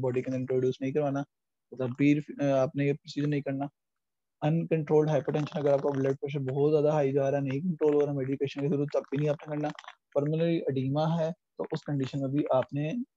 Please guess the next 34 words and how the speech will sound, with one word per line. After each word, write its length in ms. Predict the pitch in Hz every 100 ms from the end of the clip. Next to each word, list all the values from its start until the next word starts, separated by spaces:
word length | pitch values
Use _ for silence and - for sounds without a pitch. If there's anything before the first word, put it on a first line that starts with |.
| _
कैथेटराइजेशन 640 | 143 139 147 143 139 - 143
का 60 |
procedure 360 | 143 139 131 147
नहीं 320 | 143 123 131
करना, 300 | 123 117 117
ठीक 1160 | - _ _ _ _ _ _ _ _ _ - 156
है। 60 |
Complications 600 | 156 147 143 160 170 175
क्या 120 | 160
क्या 160 | 151 151
आ 60 | 147
सकती 220 | 151 156
हैं, 60 |
आपको 220 | 151 175 156 - - _ _ -
Death 200 | 131 -
हो 80 | 175
सकती 280 | 160 165 160
है 80 | 160
patient 340 | 147 - 151
की, 200 | - 151 156 - -
ठीक 180 | 135
है, 120 | 147 156 - _ _ 139
Myocardial 440 | 139 143 147 143
infarction 400 | 143 143 - 165
हो 100 | 165
सकती 280 | 147 147 156
है, 180 | 151 156 -
cardiovascular 680 | 139 135 143 143 - 147 143
arrest 320 | 131 135 139 170
हो 100 | 151
सकता 340 | 160 147 151
है, 100 | 151 - - - _ 196 _ _ _ _ _ _ _ _ _ _ _ _ _ _ - -
ठीक 220 | 139 135
है, 120 | 156